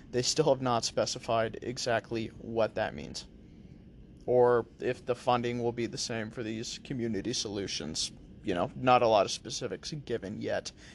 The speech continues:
as to what exactly they're gonna do. Also on the seventh, protesters in Richmond, Virginia tore down a statue of the Confederate States of America politician and Brigadier General Williams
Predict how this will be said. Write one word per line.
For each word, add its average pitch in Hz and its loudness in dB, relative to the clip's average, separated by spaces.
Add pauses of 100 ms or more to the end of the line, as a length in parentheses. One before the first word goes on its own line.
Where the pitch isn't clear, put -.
(140)
as 110 -4
to 120 -8
what 113 -2
exactly 104 0
they're 110 -4
gonna 95 -2
do. 82 -6 (640)
Also 151 4
on 143 2
the 135 -4
seventh, 156 0
protesters 151 -2
in 131 -6
Richmond, 135 -4
Virginia 131 -2
tore 135 -2
down 131 -2
a 117 -2
statue 131 0
of 131 4 (180)
the 123 -6
Confederate 131 0 (600)
States - -2
of 131 -4
America 131 2
politician 135 0
and 135 -6
Brigadier 135 -2
General 135 -2
Williams 139 -4